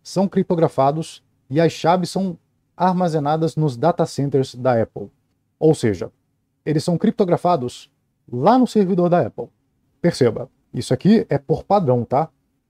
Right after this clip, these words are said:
Agora, se você optar pela proteção avançada, que eles chamam, nesse caso, aí acontece a criptografia de ponta a ponta, tá?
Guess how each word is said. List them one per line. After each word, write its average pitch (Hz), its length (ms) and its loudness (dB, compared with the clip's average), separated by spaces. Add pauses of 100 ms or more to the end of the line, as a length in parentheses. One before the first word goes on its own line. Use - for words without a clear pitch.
Agora, 131 340 2
se - 80 -12
você 170 320 0
optar 143 500 0 (380)
pela 165 180 2
proteção 185 640 0
avançada, 151 640 0
que - 80 -6
eles 110 120 -2
chamam, 143 340 -2 (500)
nesse 214 400 4
caso, 147 500 0
aí 147 240 4
acontece 139 600 -2
a 147 100 -2
criptografia 139 500 0
de 135 100 4
ponta 127 320 -2
a - 20 0
ponta, 120 480 -2 (240)
tá? 156 200 0